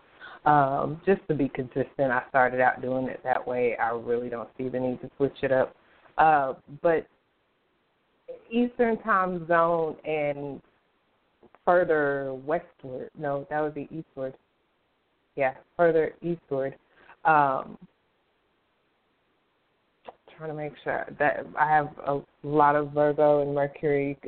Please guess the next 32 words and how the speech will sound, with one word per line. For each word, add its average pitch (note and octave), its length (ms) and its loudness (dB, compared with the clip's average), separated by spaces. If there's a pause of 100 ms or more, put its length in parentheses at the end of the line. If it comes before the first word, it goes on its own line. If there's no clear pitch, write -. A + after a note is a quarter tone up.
(100)
<laughs> - 200 -4
energy E3+ 520 0
in D#3+ 100 -8
my C#3+ 160 -4
chart, - 400 -4
so C#3+ 60 0
I, C#3 160 0
like, C#3 220 -2
wanna C#3 380 -4
get C#3 160 -4
it - 160 -8
correct. - 400 -2
I, C#3 380 2
I - 20 -
hadn't D3 240 -2
prepared C#3+ 400 -4
to C#3 80 -12
mention C#3+ 380 -8
this, - 160 -10 (680)
but D3 300 4 (160)
I'm C#3+ 160 -4 (100)
channeling, C#3 440 -2
of C3 140 -8
course. C#3 340 0
It's D3+ 140 -4 (120)
ca-, D3+ 160 4
it's D3 120 2 (140)
Cancer G3 420 2
new G3+ 200 2
moon G#3 480 2
season, D#3 760 2
and, C#3+ 480 -4